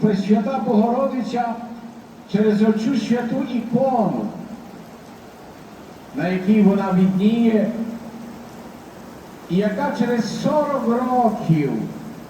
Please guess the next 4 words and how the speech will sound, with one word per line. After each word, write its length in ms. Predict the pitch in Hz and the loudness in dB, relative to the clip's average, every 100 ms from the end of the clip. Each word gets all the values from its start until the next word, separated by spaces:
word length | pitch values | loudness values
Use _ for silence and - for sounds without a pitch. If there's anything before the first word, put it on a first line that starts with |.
| - - - - - - - - - | -18 -18 -18 -20 -20 -20 -20 -16 -2
перебувала 840 | - 196 196 214 247 240 233 233 214 | 0 4 6 6 4 0 0 2 2
у 160 | 190 | 2
П'ятницькій 1080 | 190 190 247 247 220 233 208 - 226 214 202 | 2 2 0 0 -2 0 0 0 0 4 4
старинній 800 | - - 208 240 254 240 226 | 2 0 0 0 0 2 2